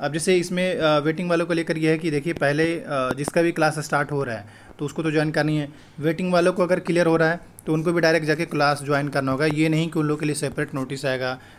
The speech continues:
तब जाके क्लास स्टार्ट ज्वाइन करेंगे, ऐसा कुछ नहीं है, क्योंकि क्लास जैसे ही स्टार्ट होता है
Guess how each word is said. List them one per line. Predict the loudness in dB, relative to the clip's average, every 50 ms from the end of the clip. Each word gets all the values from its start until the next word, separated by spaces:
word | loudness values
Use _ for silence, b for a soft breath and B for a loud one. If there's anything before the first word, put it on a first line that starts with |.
| B B
तब | -4 -4 -2
जाके | -2 -2 -4 -4
क्लास | -4 -2 -2 -2 -4 -6
स्टार्ट | -12 -12 -8 -8 -8 -8 -8 -10 -6
ज्वाइन | -4 -4 -4
करेंगे, | -4 -4 -4 -4 -4 -4
ऐसा | -4 -2
कुछ | -2 -2 0 0
नहीं | -2 -4
है, | -4 -6 -8 -14 B B B B B B B B B B B B B -20 -20 -20 -20 -20 -18 -6
क्योंकि | -4 -4 -2 -2 -2
क्लास | 2 4 4 6 6 4 4
जैसे | 4 2 2 2 0
ही | 0
स्टार्ट | 2 2 2 2 2
होता | 0 -2 0 2 2
है | 4 4 2 0 -2 -10